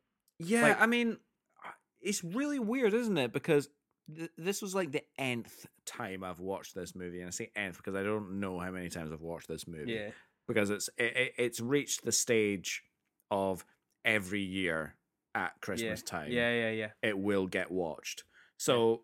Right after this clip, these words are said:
Speaker 1: I'm, I'm inclined to think I've probably watched it at least once every year since it's come out.
Speaker 2: Yeah.
Speaker 1: Or something close to that. Because, and, and when you know a movie that well,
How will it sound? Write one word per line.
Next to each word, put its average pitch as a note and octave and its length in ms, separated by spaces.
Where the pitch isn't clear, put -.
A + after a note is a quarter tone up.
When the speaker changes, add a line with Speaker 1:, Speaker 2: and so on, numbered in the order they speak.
Speaker 1:
I'm, B2+ 300
I'm B2+ 80
inclined F3+ 440
to D3+ 60
think B2+ 280
I've G2+ 180
probably G#2+ 420
watched G2 500
it E2+ 140
at F#2 120
least F#2+ 260
once F#2+ 400
every F#2+ 240
year F2+ 160
since F2+ 240
it's - 140
come F2+ 240
out. D#2+ 160
Speaker 2:
Yeah. A2+ 220
Speaker 1:
Or G2+ 200
something G2 560
close F#2+ 380
to F2+ 100
that. C#2+ 240
Because, G2 460
and, C#3+ 220
and D3 300
when E3+ 200
you F3 120
know G#3 280
a G#3 60
movie E3+ 360
that C#3+ 300
well, B2 540